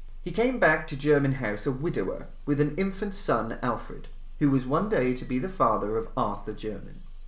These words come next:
Friends said that it was this series of griefs which unhinged the mind of Sir Robert Jermyn,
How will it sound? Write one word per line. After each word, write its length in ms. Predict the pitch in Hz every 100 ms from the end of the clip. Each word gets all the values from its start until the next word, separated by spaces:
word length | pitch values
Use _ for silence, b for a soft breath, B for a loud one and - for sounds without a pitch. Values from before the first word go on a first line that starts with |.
| - - B B B B B B
Friends 440 | - 240 285 285 277
said 260 | 143 120
that 120 | 131 143
it 120 | 165
was 180 | 202 -
this 160 | 277
series 480 | - 185 165 165 165
of 140 | 170
griefs 480 | - 123 104 - -
which 220 | 160 165
unhinged 640 | 202 233 240 220 165 135 131
the 100 | 151
mind 360 | 143 113 104 113
of 100 | -
Sir 160 | 143
Robert 360 | 139 147 110 -
Jermyn, 380 | - - 82